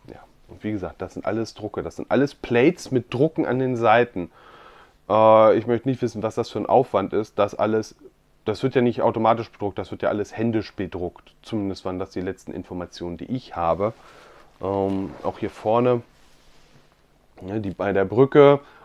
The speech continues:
und auch hier unten, äh, in dem Bereich, das sind alles Drucke. Und wenn man die Platten hier aufbau-, drauf aufsetzt,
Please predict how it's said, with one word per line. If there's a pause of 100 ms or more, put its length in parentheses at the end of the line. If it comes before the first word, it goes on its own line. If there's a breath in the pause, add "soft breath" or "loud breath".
(100)
und
auch
hier
unten,
äh,
in
dem
Bereich,
das
sind
alles
Drucke. (2250 soft breath)
Und
wenn
man
die
Platten
hier
aufbau-,
drauf
aufsetzt,